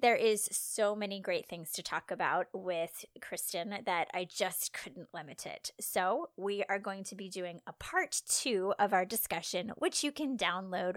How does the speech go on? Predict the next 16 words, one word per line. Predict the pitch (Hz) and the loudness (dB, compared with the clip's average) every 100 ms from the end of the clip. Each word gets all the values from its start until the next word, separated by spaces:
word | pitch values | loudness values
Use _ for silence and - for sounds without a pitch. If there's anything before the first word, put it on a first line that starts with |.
| - | -4
right | 170 175 285 - | 0 0 0 -2
now | 214 170 185 220 - - - - _ | -6 -2 -2 -2 -6 -8 -10 -14 _
at | 226 - | 0 0
the | 196 | 2
very | 214 247 | 6 6
place | 339 - 165 - | 4 0 -2 0
that | - | -2
you | 190 | -2
downloaded | 208 190 190 196 233 233 _ - | 2 2 2 -2 -2 -6 _ -2
this | 494 - - | 0 0 0
episode, | 185 190 - 175 170 175 | 0 0 -2 0 0 0
whichever | 175 180 185 175 180 | -4 0 0 0 0
that | 180 - _ _ | -2 -4 _ _
platform | - 170 - - 180 208 - | -4 -2 -2 -2 -2 -2 -4
is. | 165 135 - - - _ _ _ _ _ _ | -6 -6 -6 -8 -8 _ _ _ _ _ _
But | 262 | 4